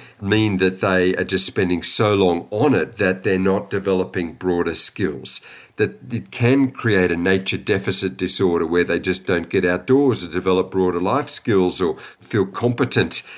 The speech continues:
playing broader sports or, or indeed have shorter attention spans because of the hyperstimulation of the device, let alone some of the downsides of the privacy issues or what they're posting or what they're having access to or,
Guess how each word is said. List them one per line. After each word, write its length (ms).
playing 280
broader 280
sports 640
or, 400
or 220
indeed 400
have 180
shorter 340
attention 600
spans 480
because 420
of 160
the 100
hyperstimulation 1120
of 220
the 80
device, 560
let 140
alone 520
some 240
of 80
the 60
downsides 800
of 80
the 80
privacy 580
issues 380
or 80
what 200
they're 120
posting 600
or 120
what 240
they're 100
having 320
access 540
to 400
or, 180